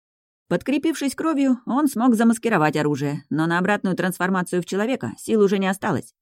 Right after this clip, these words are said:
Я грамотно излагаю, достопочтенный граф?» Эльф отвесил шутовской поклон.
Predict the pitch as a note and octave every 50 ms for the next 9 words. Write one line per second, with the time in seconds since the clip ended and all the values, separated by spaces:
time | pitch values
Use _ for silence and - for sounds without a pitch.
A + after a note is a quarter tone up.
0 | _ _ _ _ _ _ _ _ - D3 E3 D#3 B2 - E3+ F3 C#4+ E4 D#4+ B3
1 | - D3+ C#3+ D3+ C#3+ F3+ F3+ D#3 C3+ A#2 A2 - _ - D3 F#3+ G3+ - A#3 B3+
2 | B3+ - - G3 D#3 C3 C3 B2+ C#3 C3 A#2+ - _ _ _ _ _ _ _ _
3 | _ _ - F#3+ G#3 A3 G#3+ - _ A#3 A#3 - F#3+ G3 - - D#3 D#3+ D#3+ -
4 | - - D#3+ - - - C3+ C3 - D3+ - D#3 B2+ A2+ A2 G#2+